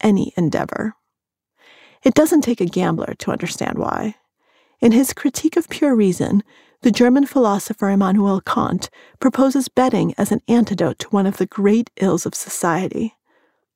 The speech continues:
false confidence bred from an ignorance of the probabilistic nature of the world, from a desire to see black and white where we should rightly see gray.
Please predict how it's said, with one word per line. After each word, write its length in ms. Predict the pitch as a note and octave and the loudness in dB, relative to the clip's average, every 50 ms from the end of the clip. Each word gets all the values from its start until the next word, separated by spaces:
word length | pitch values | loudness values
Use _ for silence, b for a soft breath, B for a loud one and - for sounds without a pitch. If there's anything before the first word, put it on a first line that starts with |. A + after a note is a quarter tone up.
| _ - | _ 0
false 340 | - A3+ B3 C#4 C4+ - - | 2 2 2 2 0 -4 -8
confidence 760 | - - - - D4 C#4 A#3 - - - - - - - - - | -12 -8 -2 0 2 2 0 -2 -4 -6 -6 -6 -8 -10 -10 -4
bred 200 | - F3+ F#3 - | -2 -2 -2 -2
from 180 | - - G3+ G3 | -2 0 0 2
an 120 | G3 F#3+ - - | 2 0 0 0
ignorance 500 | A3 G3 G3+ F#3 E3+ - - E3+ - - | 0 0 0 0 -2 -2 -4 -4 -6 -6
of 100 | - - | -8 -6
the 80 | - F3+ | -6 -6
probabilistic 880 | - - G3+ F3+ F3 F#3+ F#3 G3+ G3 G3 F#3 F#3 - - - A3 - - | -4 -2 -2 0 0 0 2 2 2 2 0 0 -4 -4 -6 -4 0 0
nature 380 | F#3 E3 E3 - - - G3 | 0 0 0 -2 -2 -2 -2
of 120 | F#3+ F#3 - | -2 -2 0
the 100 | G#3+ G#3 | -2 -2
world, 480 | - - - - - _ _ - - b b b b b b b b b b | -2 -2 -6 -6 -8 _ _ -20 -20 b b b b b b b b b b
from 160 | - B3 A#3+ | 4 4 4
a 60 | A#3+ | 4
desire 480 | A3 A#3+ A#3+ G#3 - A#3 B3 B3+ B3 A#3 | 4 2 0 0 0 2 2 2 2 0
to 120 | - - | -2 -4
see 220 | - - - A3+ G3+ | -8 -4 0 0 0
black 440 | F3+ - - A#3 A3 A3 G#3+ - | 0 0 0 0 2 0 0 2
and 220 | A#3+ G#3+ G#3+ G#3+ B3 | 2 4 4 4 4
white 360 | C4 A3 D#3 F2 - - - _ _ _ _ _ _ _ _ _ | 2 2 0 -4 -6 -10 -18 _ _ _ _ _ _ _ _ _
where 140 | - G#3+ G#3 | 0 2 2
we 120 | G3+ G#3+ | 2 2
should 240 | G#3 - A#3 G#3+ G3+ | 0 0 0 0 0
rightly 560 | G3+ G3+ G#3+ G#3+ F#3+ - - - - - G3 _ _ | 2 2 2 0 0 -2 -6 -10 -12 -12 -14 _ _
see 280 | - - - - - F#3+ | -14 -10 -8 -6 -6 -4
gray. 460 | - - - - - - G3+ G3+ | -2 -2 0 0 0 -2 -4 -6